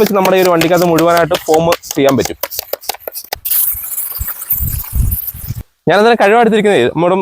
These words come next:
ഇതും ഒരു ഫോമാണ്, നമ്മുടെ ഈ ഒരു വണ്ടിയുടെ ഒക്കെ അപ്പോൾസറിക്കകത്ത് വരുന്ന ഫോം. ഇതാ അതിനകത്ത് ഇഷ്ടംപോലെ വെള്ളം ഇങ്ങനെ പിടിച്ചു വെക്കാൻ പറ്റുന്ന ടൈപ്പിലുള്ള ഒരു സാധനമാണ് കേട്ടോ. അപ്പം ഇതുണ്ടെങ്കിൽ കുറച്ചുകൂടെ നല്ലതായിരിക്കും. നമ്മൾ സാധാ നമ്മുടെ കോട്ടൻ്റെ ഒക്കെ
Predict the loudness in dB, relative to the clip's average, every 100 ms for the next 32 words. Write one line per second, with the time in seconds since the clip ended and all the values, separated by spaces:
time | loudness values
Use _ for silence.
0 | 0 0 0 0 0 2 2 4 2 0
1 | 0 2 2 2 0 -2 -2 -2 0 0
2 | 2 2 0 0 0 2 2 4 2 2
3 | 0 2 2 2 -2 _ _ _ -6 -4
4 | 0 0 2 4 4 4 4 2 0 0
5 | 2 2 0 0 0 2 2 2 2 0
6 | 0 0 0 -2 -2 -4 -6 _ 0 4
7 | 4 2 2 0 2 2 4 4 4 2
8 | 0 2 2 2 0 0 0 0 0 0